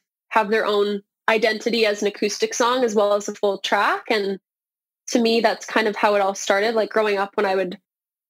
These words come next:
perform for different, like, benefit concerts or things like that, it often was just me and a microphone.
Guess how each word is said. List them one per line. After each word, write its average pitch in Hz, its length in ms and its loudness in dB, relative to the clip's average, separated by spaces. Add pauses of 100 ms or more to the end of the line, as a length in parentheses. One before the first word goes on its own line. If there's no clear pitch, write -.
(120)
perform 226 560 2
for 226 120 0
different, 220 320 0
like, - 240 -4
benefit 311 400 2
concerts 226 580 0
or 220 40 -2
things 214 280 2
like 208 160 0
that, 208 180 2
it 208 80 -2
often 196 300 0
was 208 160 2
just - 240 -8
me 208 320 4 (580)
and 233 160 2
a 226 40 2
microphone. 254 760 2